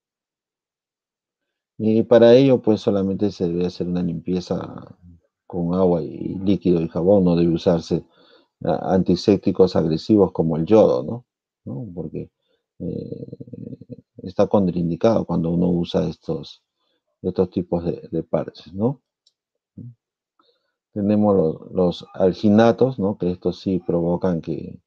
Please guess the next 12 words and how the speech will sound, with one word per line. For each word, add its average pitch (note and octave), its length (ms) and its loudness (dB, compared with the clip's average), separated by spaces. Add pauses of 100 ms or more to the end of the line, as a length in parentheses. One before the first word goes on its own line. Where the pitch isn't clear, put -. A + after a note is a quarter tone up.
(540)
se - 160 0
absorba, G2 560 4
¿no? G#2+ 320 -4
Eh, - 800 -18
la E2+ 160 -2
secreción F2+ 560 -2
que F#2 80 -2
se F2 140 -4
pueda F2 240 0
estar E2+ 260 0
produciendo, F2+ 840 2
¿no? A#2+ 280 -4